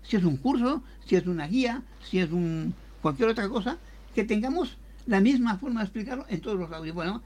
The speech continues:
ahí ya vino otro quebradero de cabeza. Porque claro, ¿cómo explicas todo esto? Todo esto. Entonces vimos de que la representación de las combinaciones de teclas, después de varias pruebas y varias pruebas,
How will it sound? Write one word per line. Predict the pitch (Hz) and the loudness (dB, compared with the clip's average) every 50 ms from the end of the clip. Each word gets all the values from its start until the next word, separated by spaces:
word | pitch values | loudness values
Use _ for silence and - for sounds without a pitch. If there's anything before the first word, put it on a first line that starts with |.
| - - - | -14 -18 -8
ahí | - 156 160 | -2 2 4
ya | 185 208 | 4 4
vino | 196 208 214 220 240 269 - - - - - - - - - - | 4 2 2 2 0 -2 -4 -8 -18 -20 -20 -20 -20 -20 -6 0
otro | 196 202 202 262 226 175 | 0 2 2 0 -6 -4
quebradero | - 175 156 147 143 147 147 147 143 | -4 -4 -2 -2 -4 -4 -4 -4 -4
de | 139 127 | -4 -4
cabeza. | 123 120 120 113 131 156 220 302 - - - - - - - - - - - - | -4 -6 -8 -8 -8 -10 -10 -10 -12 -16 -20 -20 -20 -20 -20 -20 -20 -20 -16 -10
Porque | - 143 123 120 110 | -8 -6 -6 -6 -4
claro, | 117 151 - - - - - | -4 -6 -6 -8 -14 -8 0
¿cómo | - 175 165 165 175 | 0 2 2 2 0
explicas | 170 - - 233 254 254 262 247 - | 0 0 0 0 2 2 0 0 0
todo | 226 208 196 202 220 | 0 0 2 2 0
esto? | 220 214 - 202 277 370 - - - - - - - - - - - - - | -2 -2 -2 -2 -2 -4 -8 -16 -18 -18 -18 -18 -18 -18 -18 -18 -16 -16 0
Todo | - 202 202 190 170 | 2 6 6 6 4
esto. | - - 202 | 4 0 -2
Entonces | 196 185 - 254 262 269 294 - - | -2 0 0 0 0 0 -2 -2 0
vimos | 220 185 262 277 240 233 330 277 - - - - - - - - | 4 4 6 6 6 4 2 -2 -6 -10 -18 -20 -20 -14 -8 0
de | 185 185 180 | 2 2 2
que | 185 202 - | 2 -2 0
la | 214 196 190 | 2 2 4
representación | 185 196 196 196 202 185 165 190 196 180 190 175 170 214 254 285 277 233 - - - - - - - - - - - - - | 4 2 2 2 0 2 2 2 2 2 0 0 0 0 0 0 0 -2 -4 -8 -14 -18 -18 -18 -18 -18 -18 -20 -18 -6 2
de | 196 190 196 | 4 4 4
las | 190 - | 4 -2
combinaciones | - 202 190 185 185 185 185 175 - 240 254 269 254 220 208 | -2 0 4 4 4 4 4 0 0 0 2 2 2 4 2
de | 190 185 | 0 0
teclas, | - 226 214 - 165 208 302 - - - - - - - - - - - - - - - - - - - - - - - - - - - - - - - - - - | 0 -2 -2 -2 -4 -6 -6 -8 -14 -18 -20 -20 -20 -20 -20 -20 -20 -20 -20 -20 -20 -20 -20 -20 -20 -20 -20 -20 -20 -20 -20 -20 -20 -20 -20 -18 -18 -18 -18 -2 4
después | 240 190 180 - - 202 226 220 | 6 6 6 4 2 2 2 4
de | 214 220 | 4 4
varias | 214 208 208 208 202 180 | 4 4 2 2 0 -2
pruebas | - - 214 214 214 214 196 196 190 | -2 -2 0 0 0 0 0 0 0
y | 185 | 0
varias | 185 220 220 220 - | 0 -2 -4 -6 -4
pruebas, | - 247 247 269 262 | -4 -4 -4 -4 -4